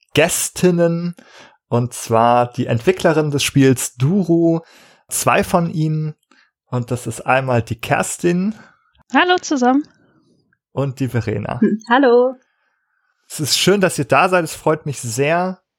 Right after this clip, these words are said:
Speaker 1: dass ihr gekommen seid, um mit uns über euer Spiel zu sprechen und über so ein wichtiges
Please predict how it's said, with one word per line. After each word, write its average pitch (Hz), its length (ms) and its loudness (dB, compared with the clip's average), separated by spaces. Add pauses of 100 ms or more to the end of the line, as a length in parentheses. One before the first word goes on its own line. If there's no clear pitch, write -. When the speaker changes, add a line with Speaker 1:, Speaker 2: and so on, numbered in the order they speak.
(120)
Speaker 1:
dass - 200 0
ihr 143 120 0
gekommen 151 320 0
seid, 143 240 2
um 135 240 -4
mit 127 160 0
uns - 180 -2
über 127 160 0
euer 120 160 2
Spiel 175 240 0
zu - 120 0
sprechen 139 760 0
und 127 160 0
über 120 140 2
so 127 120 0
ein 117 180 2
wichtiges 127 640 -2